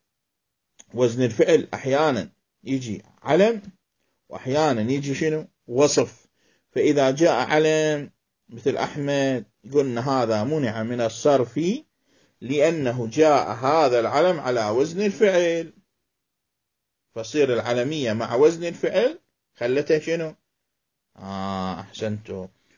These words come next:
أو على أنه مثل أفضل، أجمل، اجت الوصفية مع شنو؟ مع وزن الفعل، فجعلته ممنوع منين؟ من الصرف. خوش حكي.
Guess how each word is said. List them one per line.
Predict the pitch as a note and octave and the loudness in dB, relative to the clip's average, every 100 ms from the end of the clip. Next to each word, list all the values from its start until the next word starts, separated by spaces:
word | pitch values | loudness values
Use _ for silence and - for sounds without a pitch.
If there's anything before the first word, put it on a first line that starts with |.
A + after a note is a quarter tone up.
| _ _ - | _ _ -2
أو | F3+ A#3+ A#3+ _ _ | 4 4 2 _ _
على | C#3+ D#3 E3 | -2 2 4
أنه | B2+ G3+ F#3+ F#3 F#3 F#3 | 2 0 2 4 4 4
مثل | F3+ F#3+ E3+ - | 0 2 0 0
أفضل، | E3+ G3 F#3 F#3 F#3 - - | 2 2 2 2 0 0 2
أجمل، | F3 E3+ F#3+ F#3 F3+ F#3 _ _ _ _ _ - | 2 4 4 6 4 0 _ _ _ _ _ -10
اجت | C#3+ C3+ C3+ | -4 -2 0
الوصفية | B2+ A#2 - D#3 E3+ | 2 2 0 0 2
مع | D#3+ D#3 D3 | 0 0 0
شنو؟ | C#3+ E3 E3 - - | 2 0 -4 -10 -12
مع | A#2+ B2 | -10 -4
وزن | A#2 C#3+ D#3+ G3 C4+ E4 _ _ _ _ _ _ - | 0 0 2 2 2 0 _ _ _ _ _ _ -10
الفعل، | A#2 G#2 D#2+ F2 - _ _ _ _ _ _ _ _ | -8 -6 -6 -8 -16 _ _ _ _ _ _ _ _
فجعلته | A#2 A2+ A#2 C3+ C3+ G#2 F2+ | -4 -2 0 2 2 0 -4
ممنوع | G2 G2+ G2 B2+ E3 D#3+ | -2 -4 -2 0 0 0
منين؟ | D#3+ F3+ F#3 F3+ F#3 _ _ _ _ _ _ - | 0 2 2 2 -2 _ _ _ _ _ _ -8
من | C#3 F3+ A#3 - _ _ | 0 2 2 0 _ _
الصرف. | - A#2+ F#2+ - _ _ _ _ _ _ _ _ _ _ _ _ _ _ _ _ _ _ | -10 -6 -6 -8 _ _ _ _ _ _ _ _ _ _ _ _ _ _ _ _ _ _
خوش | - - | -20 -18
حكي. | - G2+ - | -18 -18 -20